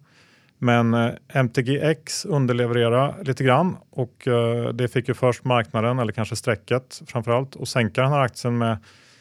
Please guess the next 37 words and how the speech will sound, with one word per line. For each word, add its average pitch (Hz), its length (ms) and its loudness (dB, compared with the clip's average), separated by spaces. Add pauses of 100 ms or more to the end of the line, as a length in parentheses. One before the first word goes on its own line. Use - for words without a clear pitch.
(280)
åtta, 135 680 2
sen 131 180 -2
nio, 123 260 2
sen 123 180 -2
tio 117 320 0
procent 131 340 -2
tror 151 140 4
jag 120 100 4
det 120 40 2
var 113 100 2
som 113 140 0
värst. 95 340 -2
Eh, 107 340 -4
men 131 180 0
under 147 180 2
dagen 143 320 4
så 135 140 -4
jobbar 120 220 2
den 113 100 2
sakta 131 480 0
men 117 120 0
säkert - 360 -2
upp 110 180 -6
sig 101 120 -4
till 110 140 -6
plus. - 480 -4 (760)
Och 123 80 -2
det 131 120 0
är 139 80 0
väldigt 139 440 2
sällan 120 440 4
man 117 180 0
får 113 240 2
den 113 140 -2
här 110 140 0
typen 107 540 -2
av 107 380 -2